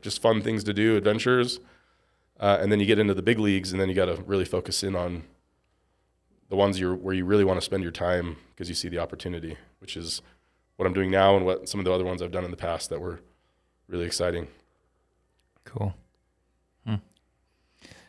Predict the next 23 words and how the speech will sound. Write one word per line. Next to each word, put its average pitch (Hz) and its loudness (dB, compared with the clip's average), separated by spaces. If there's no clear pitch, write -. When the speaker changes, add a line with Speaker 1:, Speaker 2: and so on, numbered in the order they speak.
Speaker 2:
Well, 107 0
it 101 -4
sounds 113 4
like 110 4
it's, 95 -2
uh, 104 2
college 131 6
was 113 0
very 120 8
educational 104 2
for 104 0
you 107 2
on, 98 2
you 113 0
know, 107 2
not, 104 0
not 117 0
just - -4
scholastically, 110 0
but 107 -2
you 101 -4
were 104 0
starting 107 0